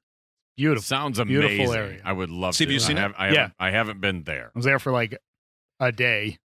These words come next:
Speaker 1: which basically means I wasn't there, but I saw
Speaker 2: Yeah,
Speaker 1: the,
Speaker 2: yeah,
Speaker 1: yeah,
Speaker 2: okay.
Speaker 1: I mean, it's so huge.
Speaker 2: I wanna see the giant sequoias.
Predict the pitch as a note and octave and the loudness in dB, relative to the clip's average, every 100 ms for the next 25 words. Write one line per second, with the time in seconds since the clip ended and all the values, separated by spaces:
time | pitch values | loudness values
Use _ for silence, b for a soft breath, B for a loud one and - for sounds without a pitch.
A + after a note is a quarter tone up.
0 | _ _ A#2 A#2+ - A2 B2 - - A2+ | _ _ -2 -2 -4 -2 0 0 -4 -4
1 | A#2 A2 A2+ A2 A#2 G#2+ G#2+ G2+ G2+ A2+ | -4 -2 -4 -2 -4 -4 -6 -8 -6 -6
2 | A2 - A#2 A2+ B2 A#2+ G#2+ F#2+ F#2 A#2 | -2 0 0 -2 -8 -8 -8 -8 -8 -6
3 | A#2 - D3+ A#2+ G2 A2 G2+ D2 D2+ - | -6 -4 -2 -2 -2 -4 -4 -8 -10 -14
4 | C#2 B1+ - B1+ B1 - _ - - | -18 -16 -14 -14 -14 -20 _ -20 -20